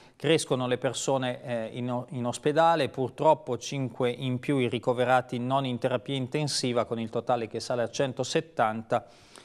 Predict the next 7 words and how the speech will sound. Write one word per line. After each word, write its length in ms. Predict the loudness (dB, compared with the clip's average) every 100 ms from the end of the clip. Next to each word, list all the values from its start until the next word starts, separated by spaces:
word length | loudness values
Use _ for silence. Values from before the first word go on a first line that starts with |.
| -20 -20 -20 _
uno 240 | 0 2 2
in 160 | 0
più 300 | 0 0 0 -2
in 440 | -4 0 0 -2 -4 _ _
terapia 600 | 0 2 2 0 -2 -2 0
intensiva, 1040 | -4 -2 -2 0 0 -2 -2 0 0 0
ehm, 880 | -4 -2 0 -2 -4 -6 -8 -10 -12